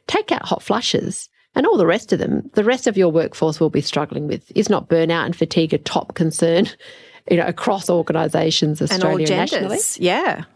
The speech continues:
Speaker 1: Or
Speaker 2: absolutely.
Speaker 1: genders.
Speaker 2: Yeah.
Speaker 1: Is not mental health an issue that affects one in five? Insomnia, one in three people don't have a good sleep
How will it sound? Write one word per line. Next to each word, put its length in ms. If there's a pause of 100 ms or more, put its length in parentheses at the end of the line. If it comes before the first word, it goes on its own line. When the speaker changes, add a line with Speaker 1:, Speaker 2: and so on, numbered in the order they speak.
Speaker 1:
Or 80
Speaker 2:
absolutely. 520
Speaker 1:
genders. 140
Speaker 2:
Yeah. 280
Speaker 1:
Is 140
not 180
mental 280
health 380
an 100
issue 200
that 100
affects 300
one 100
in 120
five? 600
Insomnia, 840
one 160
in 80
three 220
people 300
don't 220
have 160
a 140
good 220
sleep 360